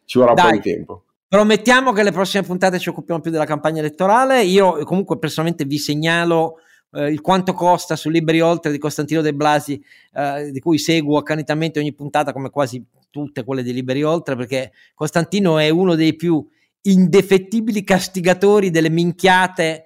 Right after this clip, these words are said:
Speaker 2: eh, che ci sono <laughs> in tutti i programmi a, a schiovere, come si dice a Napoli, eh, dei diversi partiti, ed è fenomenale in questo, devo dire la verità.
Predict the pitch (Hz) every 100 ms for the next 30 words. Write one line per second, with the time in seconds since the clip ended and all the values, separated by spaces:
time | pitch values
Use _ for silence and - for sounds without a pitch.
0 | _ _ - 151 151 147 147 156 143 147
1 | 160 165 160 - 131 233 - 226 - 180
2 | 202 185 180 165 139 - 175 - 139 143
3 | - - 147 - 196 160 131 139 131 139
4 | 160 151 135 143 131 120 117 _ _ _
5 | 135 143 127 147 143 156 165 147 151 147
6 | 190 180 139 143 123 131 131 131 135 135
7 | 131 175 160 147 131 113 123 127 117 131
8 | 117 127 120 127 120 120 117 110 101